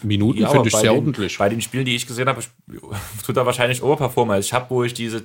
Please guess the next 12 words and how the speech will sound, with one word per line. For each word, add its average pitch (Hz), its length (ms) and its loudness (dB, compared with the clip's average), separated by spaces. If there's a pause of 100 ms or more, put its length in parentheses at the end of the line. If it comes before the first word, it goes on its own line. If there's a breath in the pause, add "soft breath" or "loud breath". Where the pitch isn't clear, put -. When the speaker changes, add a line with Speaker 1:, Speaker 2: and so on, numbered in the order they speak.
Speaker 2:
Werte 113 320 0
gelesen 117 260 0
habe, 120 140 -2
mit 98 100 -10
wesentlich 117 380 -2
mehr 113 160 -4
gerechnet, 104 500 -4
muss 104 160 -4
ich 95 80 -6
ehrlich 87 240 -6
sagen. 92 220 -2
Speaker 1:
Okay, 120 260 4